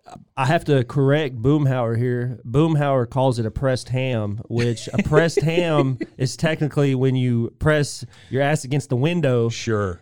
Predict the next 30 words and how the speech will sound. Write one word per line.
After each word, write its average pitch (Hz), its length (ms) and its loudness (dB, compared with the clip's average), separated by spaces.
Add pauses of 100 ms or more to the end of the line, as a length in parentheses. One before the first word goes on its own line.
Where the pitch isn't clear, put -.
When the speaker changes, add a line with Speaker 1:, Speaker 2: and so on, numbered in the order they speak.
(140)
Speaker 1:
And 123 440 -2
he 139 220 0
actually 143 340 -2
does 127 240 0
what 120 140 -4
you 117 60 -6
call 123 220 -2
hanging. 117 500 -4
He 113 140 -4
rolls 135 280 2
the 131 60 0
window 123 260 -2
down 123 320 -2
and 113 100 -4
he 113 60 -4
hangs 120 280 -2
his 110 100 -6
butt 113 180 -6
cheeks 113 320 -10
out 110 160 -6
the 107 80 -16
side 110 220 -6
of 95 60 -10
the 92 40 -10
car. 107 360 -6
So, 107 340 -6 (320)
uh, 113 300 -4
Boomhauer 127 580 0
called 120 260 -2
it, 113 280 -6